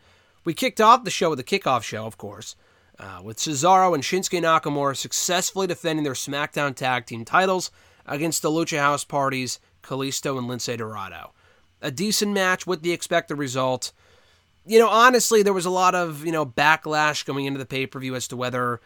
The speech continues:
Asuka and Zelina Vega belonged on the card. The match itself definitely did not. Make no mistake about that. Asuka, I argued, did.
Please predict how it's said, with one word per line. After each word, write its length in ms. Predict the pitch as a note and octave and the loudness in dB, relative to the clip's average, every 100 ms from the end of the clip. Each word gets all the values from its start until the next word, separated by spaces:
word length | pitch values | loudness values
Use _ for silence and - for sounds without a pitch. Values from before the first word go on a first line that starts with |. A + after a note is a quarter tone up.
| _ _ _ _ | _ _ _ _
Asuka 420 | C3+ C#3+ - E3 | 6 6 4 -2
and 100 | C#3+ | -2
Zelina 340 | B2 B2+ C3+ C#3 | -2 -4 -4 -4
Vega 240 | C3+ C3 | -4 -4
belonged 320 | B2 A#2+ A#2+ | -4 -4 -4
on 80 | A#2 | -6
the 80 | A2 | -10
card. 440 | - C#3 C3+ C#3 C3+ | -6 -2 0 0 -2
The 140 | C3 | -4
match 380 | C#3+ G3+ B3+ A3+ | 0 2 2 0
itself 460 | C#3+ - E3+ D#3 - C3+ A#2+ | -4 0 4 2 0 -10 -2
definitely 460 | F#3 G#3 G#3 F#3+ D#3 | 2 2 2 0 0
did 160 | B2 | -2
not. 340 | A2+ A2 C3+ - _ _ _ | -2 2 2 0 _ _ _
Make 260 | - E3 D#3+ | -4 -2 0
no 220 | D3+ F#3+ | 0 2
mistake 420 | G#3 - E3+ D#3 | 2 0 -2 -2
about 320 | C#3 A#2+ G2+ | -4 -6 -6
that. 320 | A2 G#2 F#2+ - _ _ _ _ - | -8 -10 -12 -16 _ _ _ _ 6
Asuka, 460 | A3 D#4 - A3+ F#3 | 10 10 8 2 4
I 200 | D#3 D#3 | 4 4
argued, 600 | D3 C#3 B2 B2 A#2 A2+ B2 | 4 0 -2 -6 -6 -8 -10
did. 380 | B2 A#2+ E2 | -6 -6 -6